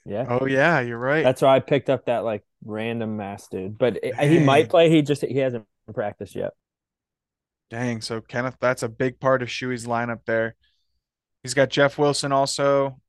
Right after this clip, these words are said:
Speaker 2: um, who should have a nice matchup against the Chargers. He's got the Saints defense, which we know is not gonna be in there unless he's forgets.
Speaker 1: Yeah, hope, <laughs> yeah,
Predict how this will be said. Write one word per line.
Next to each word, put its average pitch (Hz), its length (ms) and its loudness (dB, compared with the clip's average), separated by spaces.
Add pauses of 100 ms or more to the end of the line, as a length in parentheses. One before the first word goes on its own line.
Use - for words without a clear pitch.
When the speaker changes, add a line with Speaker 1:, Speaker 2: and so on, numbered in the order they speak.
(1000)
Speaker 2:
um, 120 640 -6 (440)
who - 80 -16
should 143 180 -4
have 131 140 4
a 127 40 -6
nice 127 220 -2
matchup 123 400 -2 (1160)
against 123 380 -4
the 120 60 -12
Chargers. 139 720 0 (1160)
He's 135 120 -10
got 165 180 0
the 151 60 -8
Saints 160 320 2
defense, 160 460 0
which - 320 -6 (120)
we 135 120 -6
know 139 300 2
is 139 120 -2
not 135 160 0
gonna 131 120 -10
be 127 100 -4
in 151 120 -4
there 160 200 2
unless 139 360 -6
he's 120 440 -8 (1000)
forgets. 127 680 -2 (1800)
Speaker 1:
Yeah, 113 140 -2
hope, 117 200 -2
<laughs> - 40 -16
yeah, 101 260 -8